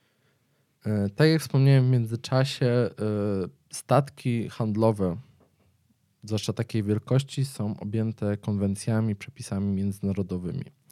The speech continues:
Są to tak zwane statki konwencyjne, czyli żeby móc na takim statku pracować, trzeba również spe-, spełnić, e, wymogi konwencji dotyczące wyszkolenia, e, załogantów. Takim,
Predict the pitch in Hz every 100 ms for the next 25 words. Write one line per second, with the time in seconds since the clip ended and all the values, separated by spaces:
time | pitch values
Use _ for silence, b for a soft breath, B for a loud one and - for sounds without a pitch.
0 | B B B B B 107 107 110 110 113
1 | 117 - 104 117 - 107 107 101 - 101
2 | 110 156 160 - 110 120 135 107 101 107
3 | 127 131 104 110 107 101 110 - - 107
4 | 101 B B B - 139 117 104 135 156
5 | - - 131 139 147 143 B B - 139
6 | 147 135 - 131 123 - - 123 120 123
7 | 117 - 113 101 92 - 104 107 110 107
8 | 110 104 - - 101 95 107 113 - -
9 | 110 98 - 101 110 101 - 101 104 104
10 | - 107 104 101 98 101 B B B -
11 | 98 95 92 95 92 92 _ _ _ _
12 | - 101 98 92 78 69 - - _ _
13 | _ _ _ _ _ - 120 - 113 107